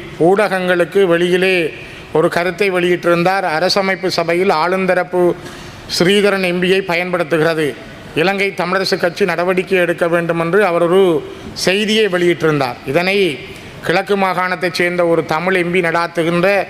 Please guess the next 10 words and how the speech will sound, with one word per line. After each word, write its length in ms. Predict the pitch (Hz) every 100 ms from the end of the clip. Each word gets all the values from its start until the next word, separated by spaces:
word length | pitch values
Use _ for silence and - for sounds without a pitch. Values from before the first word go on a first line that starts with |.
| - - - -
தமிழ் 340 | 160 190 208 196
சிலோன் 340 | 185 196 196 180
என்கின்ற 360 | 175 185 180 185 180 165 135 - - - -
இணையதளத்திலே 680 | 165 208 214 190 180 165 190 214
இந்த 140 | 180 165 147
செய்தி 300 | 180 196 196 214 175 147
வெளிவந்திருந்தது. 680 | 175 196 175 160 143 123 110 - - - - -
கிளிநொச்சியினுடைய, 840 | 165 185 190 - 196 190 185 185 185 185 170 147 - - - - - -
ஆ, 40 | 135 147 147 143 -
பல 200 | 165 185